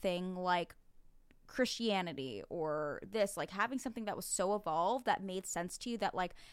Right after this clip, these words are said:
"Hey, all of my flaws, it's okay if I, like, remove that from myself so I can be the truest version of myself, and then I will be the best version of myself," when you're already feeling like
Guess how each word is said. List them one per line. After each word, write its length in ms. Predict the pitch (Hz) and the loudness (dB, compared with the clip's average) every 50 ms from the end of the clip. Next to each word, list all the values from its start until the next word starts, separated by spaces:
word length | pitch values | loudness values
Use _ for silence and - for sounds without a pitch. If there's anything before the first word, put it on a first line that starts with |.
| - - _ | -20 -14 _
"Hey, 300 | - 254 226 208 196 - | 2 4 4 4 4 4
all 220 | - 202 214 240 269 | 6 6 6 6 4
of 60 | 262 | 4
my 140 | 277 294 294 | 2 -2 -2
flaws, 540 | - - 214 196 196 202 208 226 240 226 - | 0 2 4 6 6 6 6 4 2 0 -2
it's 160 | 214 202 - | -2 0 0
okay 400 | 214 208 202 - 208 202 226 233 | -2 -2 -2 -4 -4 -2 0 0
if 140 | 233 - - | 0 2 2
I, 260 | 208 196 190 190 190 | 4 4 4 4 2
like, 360 | 190 185 175 170 175 - - - - _ _ _ _ - - - - - - | 2 2 0 0 0 -4 -8 -16 -20 _ _ _ _ -20 -20 -20 -20 -14 -2
remove 400 | 196 214 208 214 214 214 233 220 | 2 2 4 4 4 2 2 4
that 200 | 240 214 202 - | 4 4 4 4
from 140 | - 196 196 | 0 -2 0
myself 400 | 185 180 185 - 185 175 185 - | 0 0 0 2 2 2 2 2
so 140 | - 208 190 | 2 0 0
I 60 | 190 | 0
can 120 | - 185 | 0 -4
be 80 | 202 202 | -8 -6
the 100 | - 190 | -6 -6
truest 400 | - - - 240 233 240 226 - | -6 -4 -4 -2 -2 -2 -2 0
version 300 | - 202 196 196 185 196 | 0 0 0 0 -2 -4
of 100 | 190 185 | -4 -2
myself, 380 | 185 180 185 - - 180 190 - | -4 -4 -4 0 0 0 2 2
and 140 | - 185 185 | 0 -2 0
then 100 | 185 185 | 0 0
I 60 | 180 | 0
will 120 | 185 185 175 | -2 -2 -2
be 140 | - 175 175 | -4 -6 -4
the 100 | 175 175 | -4 -2
best 260 | - 165 160 - - | 0 0 0 0 0
version 240 | - 220 226 220 262 | -2 -2 -2 0 -2
of 60 | 254 | -2
myself," 400 | 277 285 277 - 294 311 302 - | -2 -2 -2 0 -2 -2 0 0
when 160 | 214 202 196 | -2 0 2
you're 140 | 190 196 196 | 2 2 2
already 360 | 196 185 185 185 190 202 226 | 4 2 2 0 0 -2 -6
feeling 420 | - - - 190 190 196 190 190 185 | -8 -8 -8 -4 -2 -2 -2 -2 -2
like 300 | 185 175 175 175 - | -2 -2 -2 -2 -4